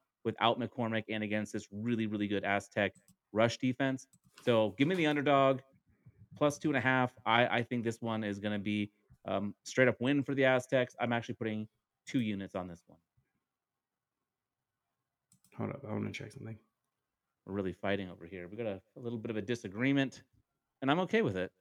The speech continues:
Speaker 1: I, I actually toyed with the money line on this, um, but just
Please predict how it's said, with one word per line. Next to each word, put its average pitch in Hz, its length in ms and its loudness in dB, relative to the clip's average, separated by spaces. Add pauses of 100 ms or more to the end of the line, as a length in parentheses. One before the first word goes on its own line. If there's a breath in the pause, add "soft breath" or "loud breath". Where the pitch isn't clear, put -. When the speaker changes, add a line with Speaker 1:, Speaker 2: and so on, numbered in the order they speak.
(120)
Speaker 1:
I, 135 180 8
I 135 160 6
actually 139 420 6
toyed 131 320 6
with 127 120 0
the 117 60 4
money 113 260 2
line 123 260 4
on 123 140 2
this, 127 320 0 (460)
um, 101 460 4
but 117 200 8
just 120 360 4